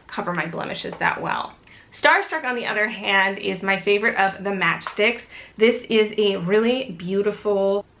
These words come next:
sort of pink toned highlight.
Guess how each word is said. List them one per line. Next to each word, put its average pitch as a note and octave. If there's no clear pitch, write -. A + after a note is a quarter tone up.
sort A3+
of G3
pink B3
toned G#3
highlight. G#3